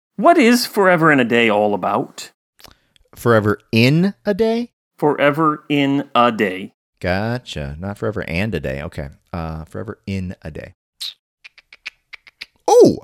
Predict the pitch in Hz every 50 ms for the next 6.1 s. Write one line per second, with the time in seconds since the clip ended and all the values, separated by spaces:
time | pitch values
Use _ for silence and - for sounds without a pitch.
0 | _ - - - 82 - - - - - - - - - - - - - 117 -
1 | - 104 113 131 - - - - 76 65 65 67 65 60 69 76 - - - -
2 | 143 143 123 90 85 95 101 - 80 76 - - - 78 78 67 - - - -
3 | 60 60 - 113 - - 190 214 208 185 127 - - 170 - 151 135 131 - -
4 | - 120 127 139 143 131 104 85 - - - 101 92 90 82 69 71 69 - 65
5 | - - - - - 82 113 135 165 175 160 - - - 71 67 73 90 127 151
6 | 165 -